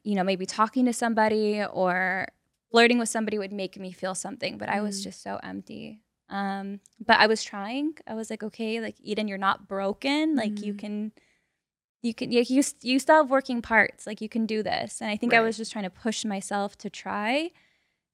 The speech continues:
Speaker 1: And, like, there came a point where social media got brought up because social media was my job back then, still is now, huh? Um, and I was working for Warner Brothers, and I was, like,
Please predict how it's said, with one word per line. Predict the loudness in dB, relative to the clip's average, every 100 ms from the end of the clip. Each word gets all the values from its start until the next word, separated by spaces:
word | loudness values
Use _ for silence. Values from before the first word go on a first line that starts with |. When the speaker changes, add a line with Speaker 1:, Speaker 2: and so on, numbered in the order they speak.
| _ 4
Speaker 1:
And, | 6 6 4 0 -2 -10 _ _ _ _ _ _ _ _
like, | 2 2 4
there | 4
came | 4 2 2
a |
point | 0 0 0 2 -2
where | -4 0 2 2 2 0 -2 -10
social | -4 -4 -2
media | -2 0 0
got | -2 -2
brought | -4 -4
up | -8 -8 -10
because | -4 -2 -2
social | -6 -6 -6 -4
media | -6 -4 -6
was | -2
my | -4 -2
job | -4 -6 -8
back | -10 -12 -10
then, | -8 0 0 0 -8
still | -16 -14
is | -14 -8
now, | -8 -8 -10
huh? | -10 -10 -14 -20 _ _ _ _
Um, | 8 8 8 4 -2 -8 -16 _ _ _ _ _ _ _
and | 2 4 4
I |
was | 2 0
working | 0 0
for | 0 -4 -2 0 0 -4
Warner | 0 4 4
Brothers, | 4 4 4 4 2
and | 0 -4
I |
was, | -2 -6 -8
like, | -16